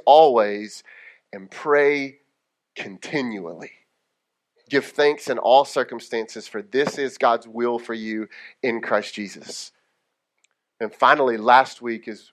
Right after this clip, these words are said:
we hit week three, we said what would be a priority? That worship would be a priority. And we really defined worship just as, to, worship is what you give worth and value to.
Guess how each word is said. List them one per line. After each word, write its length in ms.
we 260
hit 160
week 200
three, 260
we 120
said 200
what 340
would 120
be 80
a 60
priority? 340
That 240
worship 460
would 100
be 80
a 60
priority. 500
And 80
we 40
really 260
defined 420
worship 300
just 220
as, 160
to, 180
worship 400
is 220
what 280
you 160
give 240
worth 320
and 180
value 360
to. 300